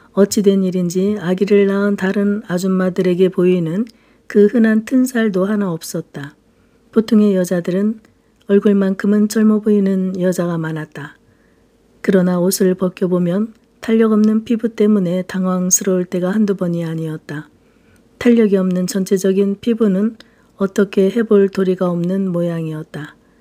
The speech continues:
여자들이 다 그러려니 할 땐 몰랐는데 이전과 경험한 후부터는 다른 여자들의 늘어진 피부가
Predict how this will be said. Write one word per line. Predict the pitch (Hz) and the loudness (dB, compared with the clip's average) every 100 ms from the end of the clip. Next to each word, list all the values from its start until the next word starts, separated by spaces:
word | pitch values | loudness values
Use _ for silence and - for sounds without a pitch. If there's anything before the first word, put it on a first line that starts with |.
| _ _ _ _ _ - | _ _ _ _ _ 0
여자들이 | 190 196 185 196 | 2 2 2 2
다 | 190 190 190 | 2 -2 -2
그러려니 | 190 202 190 202 202 202 | -2 0 2 2 0 0
할 | 220 214 | -2 -2
땐 | 220 214 | 2 2
몰랐는데 | 190 190 190 180 160 170 214 - _ _ _ _ - | 2 0 0 -2 -4 -4 -6 -10 _ _ _ _ -2
이전과 | 196 190 185 180 185 180 | 0 2 0 0 -2 -2
경험한 | 208 196 202 202 | -2 0 0 0
후부터는 | 214 220 226 220 190 175 208 - - _ - | -2 -2 -2 -2 -4 -2 -4 -8 -20 _ -16
다른 | - 196 196 | -4 0 2
여자들의 | 185 185 196 185 196 185 | 2 2 0 0 0 2
늘어진 | 185 185 185 185 | 2 0 0 -4
피부가 | 202 175 175 175 214 | -2 -2 -2 -2 -4